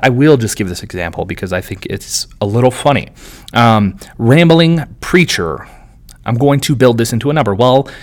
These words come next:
there's so many ways you can build this into a number. You can do R is the X, I don't know what number it is, in the alphabet,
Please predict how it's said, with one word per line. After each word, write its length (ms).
there's 180
so 100
many 140
ways 240
you 60
can 80
build 140
this 160
into 160
a 20
number. 160
You 100
can 120
do 280
R 320
is 300
the 380
X, 440
I 120
don't 100
know 60
what 140
number 200
it 80
is, 200
in 160
the 140
alphabet, 500